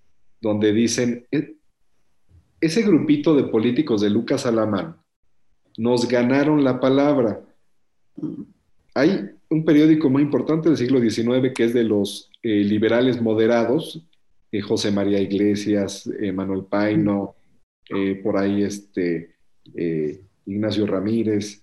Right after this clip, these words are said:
Speaker 1: Bueno, Ramírez un poco más, más extremo. Dicen, "Ese grupito de Lucas Alamán los está engañando. Nos ganaron la palabra conservador. Nosotros deberíamos llamarnos
Speaker 2: Mm.
Speaker 1: conservadores.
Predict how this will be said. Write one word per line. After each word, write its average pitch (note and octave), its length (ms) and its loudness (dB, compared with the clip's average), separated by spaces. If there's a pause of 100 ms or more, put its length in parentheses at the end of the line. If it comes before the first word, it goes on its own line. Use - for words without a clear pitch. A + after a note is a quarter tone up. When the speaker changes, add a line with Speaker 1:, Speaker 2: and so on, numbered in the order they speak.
(140)
Speaker 1:
Bueno, G3 200 -2
Ramírez F3+ 360 0
un E3 140 -2
poco D3+ 200 -2
más, A#2+ 540 -2
más G#2+ 200 -4
extremo. F#2 460 -6 (880)
Dicen, A#2 600 -2 (840)
"Ese E3+ 220 0
grupito D#3+ 420 2
de C#3+ 80 6
Lucas D3 320 2
Alamán B2 520 -2 (380)
los A2+ 200 -2
está A2+ 200 -2
engañando. A2+ 680 -2 (640)
Nos A#2 180 0
ganaron D#3 420 2
la B2+ 140 0
palabra B2+ 380 2
conservador. B2+ 720 0
Nosotros D#3+ 1040 0 (520)
deberíamos A#2 460 2
llamarnos A#2+ 400 0
Speaker 2:
Mm. - 40 -14
Speaker 1:
conservadores. A#2 840 0